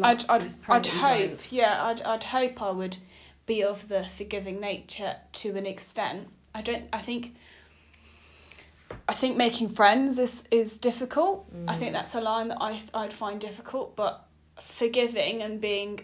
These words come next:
Speaker 1: acceptant of it,
Speaker 2: Mm.
Speaker 1: because what can you, what, by being
Speaker 2: Yeah.
Speaker 1: angry, you're not gaining.
Speaker 2: No,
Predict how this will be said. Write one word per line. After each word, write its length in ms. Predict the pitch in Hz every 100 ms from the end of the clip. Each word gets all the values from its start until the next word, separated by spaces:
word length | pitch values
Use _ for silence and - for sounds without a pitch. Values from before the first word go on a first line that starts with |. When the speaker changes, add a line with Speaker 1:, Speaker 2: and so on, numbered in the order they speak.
| -
Speaker 1:
acceptant 1000 | - - 233 - - 196 226 240 - - -
of 220 | - 185
it, 220 | 190 220 -
Speaker 2:
Mm. 320 | 202 180 170
Speaker 1:
because 320 | 170 220 226 214
what 160 | 220
can 160 | - 202
you, 220 | 202 185 -
what, 240 | 202 - - - - -
by 140 | 233
being 180 | 220 226
Speaker 2:
Yeah. 120 | 202
Speaker 1:
angry, 340 | 220 220 208 190
you're 160 | 190
not 260 | 196 190 - - - - - _ _ _ -
gaining. 640 | 214 202 190 151 214 214 - _ _ _ _ _ - - -
Speaker 2:
No, 140 | 254